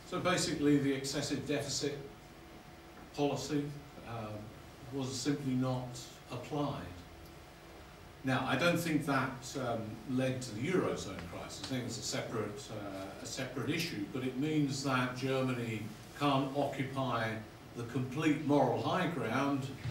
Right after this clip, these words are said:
uh, without forgetting a part of history when it was also in a,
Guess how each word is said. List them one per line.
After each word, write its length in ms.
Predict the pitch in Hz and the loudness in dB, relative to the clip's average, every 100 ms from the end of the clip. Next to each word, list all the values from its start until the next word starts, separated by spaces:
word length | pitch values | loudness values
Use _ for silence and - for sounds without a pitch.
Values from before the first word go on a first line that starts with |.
| - - - - | -4 -6 -8 -8
uh, 160 | 123 123 | 0 4
without 540 | 127 139 147 139 - - - - | 6 8 10 8 6 -4 -8 -10
forgetting 600 | - - 135 165 147 131 | -8 -4 0 4 4 4
a 40 | 127 | 2
part 380 | 123 139 135 127 | 2 2 4 4
of 160 | 113 | 2
history 440 | 143 143 - 131 120 | 2 2 0 0 2
when 200 | 127 127 | 2 2
it 180 | 147 - | 2 0
was 140 | 127 139 | -4 -2
also 480 | 180 - - 104 101 104 113 | -2 -2 -2 -2 -2 -4 -4
in 80 | 110 | -4
a, 320 | 107 101 | -2 -2